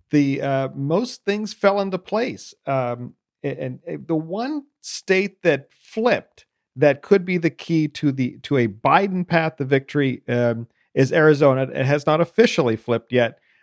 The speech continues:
but he is ahead there, uh,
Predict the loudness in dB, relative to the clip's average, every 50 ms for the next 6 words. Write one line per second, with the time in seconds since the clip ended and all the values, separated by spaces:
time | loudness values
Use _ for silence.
0 | _ _ -2 2 2 2 2 0 -8 -6 0 2 2 2 2 0 -2 -4 -4 -4
1 | -2 -2 -2 -2 -4 -4 -4 -4 -4 -6 -8 -10 -12 _ _ _ _ _ _ _
2 | _ _ _ 0 0 0 0 0 0 -2 -2